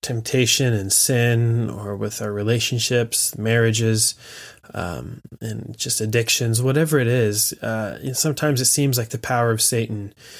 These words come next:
is so great in our lives that it influences so strongly that there's just no way to get past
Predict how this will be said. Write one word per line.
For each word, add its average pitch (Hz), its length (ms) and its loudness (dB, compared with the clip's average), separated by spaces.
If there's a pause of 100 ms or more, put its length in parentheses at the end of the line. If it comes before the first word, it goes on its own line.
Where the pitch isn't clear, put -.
(240)
is - 160 0
so 127 200 2
great 117 720 0
in 117 120 0
our 107 120 2
lives 107 480 2
that 110 140 2
it 110 80 2
influences 113 640 0
so 131 220 2
strongly 123 640 0
that 104 400 -2 (600)
there's 113 180 2
just - 280 2
no 117 240 2
way 113 500 0
to 104 420 -4 (200)
get - 240 -6
past 117 540 -2